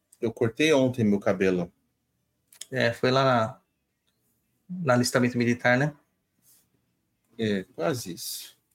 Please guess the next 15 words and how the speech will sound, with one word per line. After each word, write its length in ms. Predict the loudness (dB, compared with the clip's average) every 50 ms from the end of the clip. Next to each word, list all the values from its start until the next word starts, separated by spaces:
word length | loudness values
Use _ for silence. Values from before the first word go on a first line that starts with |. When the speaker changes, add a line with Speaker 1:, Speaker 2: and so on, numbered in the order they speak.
| -20 -20 _ _ _ _ 2
Speaker 1:
É, 300 | 6 6 6 6 6 4
o 100 | 4 4
Geraldo 520 | 6 6 8 8 8 8 8 6 6 4
mandou: 520 | 4 4 4 4 4 6 6 4 2 -2 -4 _
"Em 160 | 0 2 4
Ganga, 480 | 6 6 6 6 6 4 2 0 0 -4 _ _
sou 300 | -16 -10 -4 -2 0 0
advogado 680 | 0 0 -2 -2 0 0 2 4 4 4 4 4 2 0
e 60 | -2
preciso, 1200 | -2 -2 -2 -2 -2 -4 -6 -2 -2 0 0 2 2 0 0 -2 0 2 2 4 4 2 0 -2 -6 _ _ _ _ _ _ _ _ _ _ _ _
por 100 | -20 -6
causa 240 | -2 0 0 0 0
da 100 | -4 -6
profissão, 580 | -8 -8 -12 -14 -12 -6 -2 0 0 0 -2 -4
ir 300 | -2 0 0 0 0 -2